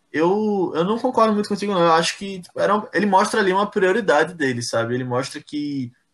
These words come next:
talvez o Facebook não era muito o sonho dele e uma pessoa que entra nesses clubes é, é, tem a vida feita depois, vira presidente dos Estados Unidos, alguém, tipo, eles têm um, um histórico bom, esses, esses,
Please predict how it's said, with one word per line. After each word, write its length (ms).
talvez 280
o 40
Facebook 360
não 60
era 120
muito 240
o 40
sonho 360
dele 560
e 560
uma 80
pessoa 200
que 100
entra 180
nesses 300
clubes 500
é, 320
é, 160
tem 100
a 60
vida 260
feita 320
depois, 340
vira 160
presidente 320
dos 60
Estados 220
Unidos, 680
alguém, 520
tipo, 260
eles 180
têm 180
um, 560
um 40
histórico 840
bom, 340
esses, 380
esses, 500